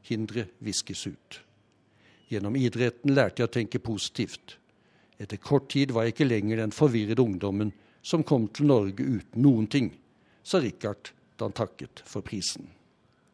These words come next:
For meg var det en av høstens mest minneverdige kvelder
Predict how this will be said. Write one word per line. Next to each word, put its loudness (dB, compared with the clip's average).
For 4
meg 6
var 8
det 4
en 4
av 2
høstens 0
mest 0
minneverdige 4
kvelder 0